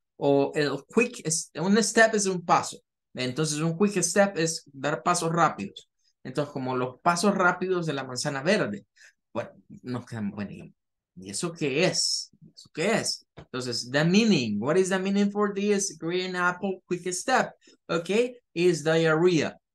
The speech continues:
Es tener diarrea. Eso es green apple quick step. Es como cuando aquí nosotros decimos, eh, tengo mal de mayo. Entonces,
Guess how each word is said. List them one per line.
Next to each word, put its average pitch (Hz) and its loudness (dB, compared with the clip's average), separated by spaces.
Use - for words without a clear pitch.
Es 139 -4
tener 151 -4
diarrea. 143 0
Eso 143 -2
es 160 0
green 147 -4
apple 135 -4
quick 104 -10
step. - -6
Es 135 0
como 185 -2
cuando 196 2
aquí 220 2
nosotros 214 0
decimos, 202 0
eh, 139 -2
tengo 156 0
mal 143 2
de 123 0
mayo. 180 0
Entonces, 117 -6